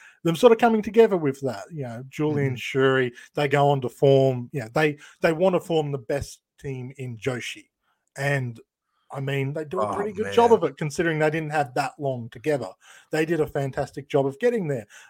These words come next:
Speaker 1: Micah and Himeka, it's a very big learning experience for them. You know, they had their dreams kind of pulled out from under the rug, but the idea as well, it's your teammates and you're meant to get stronger and get better and get back to this spot. Unfortunately, they didn't. Uh, and in retrospect, maybe that is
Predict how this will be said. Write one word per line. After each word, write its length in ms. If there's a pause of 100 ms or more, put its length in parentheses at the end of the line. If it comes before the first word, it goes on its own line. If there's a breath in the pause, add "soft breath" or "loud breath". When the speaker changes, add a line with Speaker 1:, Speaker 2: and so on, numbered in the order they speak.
(100)
Speaker 1:
Micah 360
and 80
Himeka, 380
it's 180
a 40
very 220
big 280
learning 380
experience 520
for 140
them. 240
You 100
know, 100
they 60
had 220
their 180 (280 loud breath)
dreams 420
kind 320
of 120
pulled 240
out 220
from 140
under 200
the 140
rug, 400
but 220
the 120
idea 540
as 100
well, 200
it's 120 (240 soft breath)
your 120
teammates 600
and 80
you're 140
meant 220
to 100
get 160
stronger 400
and 140
get 160
better 240
and 240
get 200
back 220
to 100
this 140
spot. 400 (460 loud breath)
Unfortunately, 560
they 260 (140)
didn't. 440 (360 soft breath)
Uh, 380 (100)
and 180
in 160
retrospect, 580
maybe 280
that 180
is 220